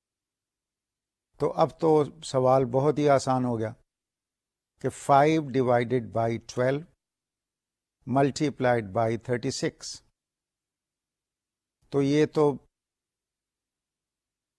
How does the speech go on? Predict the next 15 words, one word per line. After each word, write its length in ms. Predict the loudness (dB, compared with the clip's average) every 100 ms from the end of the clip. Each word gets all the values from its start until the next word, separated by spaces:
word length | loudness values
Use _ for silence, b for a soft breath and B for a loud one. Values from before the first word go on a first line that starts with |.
| _ _ _ _ -4
زبانی 460 | -2 2 2 2 2
آدمی 260 | 2 2
نکال 300 | -2 -2 -6
سکتا 380 | -6 -12 -8 -8
ہے 100 | -6
کہ 100 | -4
یہ 200 | -2 -2
جواب 400 | 0 0 0 0
پندرہ 360 | -2 2 4 4
آ 120 | 4
گیا۔ 220 | -2 -16 _ _ _ _ _ _ _ _ _ _ _ _ _ _ _ _ _ _ _ _ _ _ _ _ _ _ _ -6
اگر 280 | -2 2 2
یہ 140 | 2
سوال 400 | 0 2 2 0
ہوتا 320 | -4 -12 -12